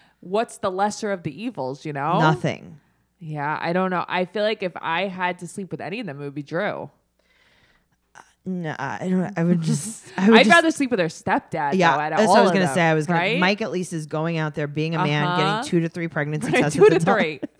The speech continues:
Speaker 2: <laughs>
Speaker 1: Yep.
Speaker 2: at the dollar store.
Speaker 1: I'd rather sleep with Lane, actually.
Speaker 2: Oh, true.
Speaker 1: Yeah.
Speaker 2: So, do you notice? So, her and Coty
Speaker 1: Yes, Coty.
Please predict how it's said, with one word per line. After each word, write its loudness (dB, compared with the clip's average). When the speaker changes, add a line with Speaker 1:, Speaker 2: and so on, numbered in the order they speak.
Speaker 2:
<laughs> -12
Speaker 1:
Yep. 2
Speaker 2:
at -6
the -4
dollar -2
store. -4
Speaker 1:
I'd 2
rather 4
sleep -2
with 0
Lane, -6
actually. -6
Speaker 2:
Oh, 6
true. 0
Speaker 1:
Yeah. 2
Speaker 2:
So, 2
do -8
you 0
notice? 4
So, 0
her 0
and -4
Coty -2
Speaker 1:
Yes, -8
Coty. -6